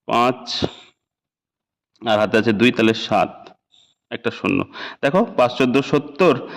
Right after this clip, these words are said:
আর তিনটে সত্তর আছে, তাহলে অ্যান্সারটা কত হয়ে যাচ্ছে? দেখো, সত্তর হাজার। অর্থাৎ পি সমান সমান কত পেলাম? পি সমান সমান পেলাম আমরা সত্তর হাজার। তাহলে আমরা, তোমরা নিচে লিখে নিতে পারো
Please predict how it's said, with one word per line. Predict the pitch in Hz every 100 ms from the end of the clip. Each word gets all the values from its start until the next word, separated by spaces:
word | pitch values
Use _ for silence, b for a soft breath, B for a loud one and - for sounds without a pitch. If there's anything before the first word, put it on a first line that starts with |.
| B
আর | -
তিনটে | - 131 127
সত্তর | 127 131 135 131
আছে, | 127 139
তাহলে | 127 117
অ্যান্সারটা | 117 127 120
কত | 123 120
হয়ে | 131
যাচ্ছে? | 127 -
দেখো, | 131 151
সত্তর | - 143 - - 123 110
হাজার। | 101 101
অর্থাৎ | 107 131 - B B -
পি | 143
সমান | 143 143 139
সমান | 143 139
কত | 135 135 135
পেলাম? | 139 185
পি | 220 - 127
সমান | - 127 131
সমান | - 120 110
পেলাম | 110 104 107
আমরা | 110 127 220 - B B -
সত্তর | 123 - - -
হাজার। | 104 98 95
তাহলে | 95 - - 117
আমরা, | 120 127
তোমরা | 131 123
নিচে | 127 135
লিখে | 127 127
নিতে | 143 143
পারো | 147 147